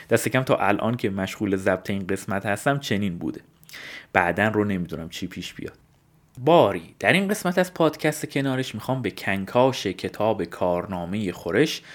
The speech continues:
یا همون دستور غذاهای نادر میرزای قاجار بپردازم که نازیلا ناظمی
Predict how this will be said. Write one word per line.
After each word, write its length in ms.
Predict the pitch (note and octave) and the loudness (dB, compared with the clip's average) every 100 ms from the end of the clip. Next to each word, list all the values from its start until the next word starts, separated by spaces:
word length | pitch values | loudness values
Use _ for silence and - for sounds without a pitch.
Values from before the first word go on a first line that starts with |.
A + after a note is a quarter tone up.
| - - | -14 2
یا 120 | G#2+ | 2
همون 340 | F#2+ A2 A#2 F#2 | 4 2 2 2
دستور 440 | F2+ - A2 G#2 | 2 2 2 2
غذاهای 560 | F2+ F2 F2 E2 F#2+ F2+ | 2 0 -2 0 2 2
نادر 380 | F2 E2 E2+ | -2 -4 -4
میرزای 460 | E2+ F2 E2+ F#2 F#2+ | -4 -6 -4 0 0
قاجار 500 | - E2+ E2+ F#2+ C#3+ | 0 -4 -2 2 2
بپردازم 880 | D#3+ D#3 E3 B2+ A#2 A2+ A2 G2+ F#2 - | 2 2 2 2 0 -2 -4 -6 -8 -14
که 100 | - G2+ | -8 -4
نازیلا 600 | G#2 G2 G2 G2 G2 A2 | -2 -2 -2 -2 0 0
ناظمی 840 | F#2 F2+ F2+ F2+ F#2 G2 C#3 E3 | 0 -2 -2 -4 -4 -2 -2 -4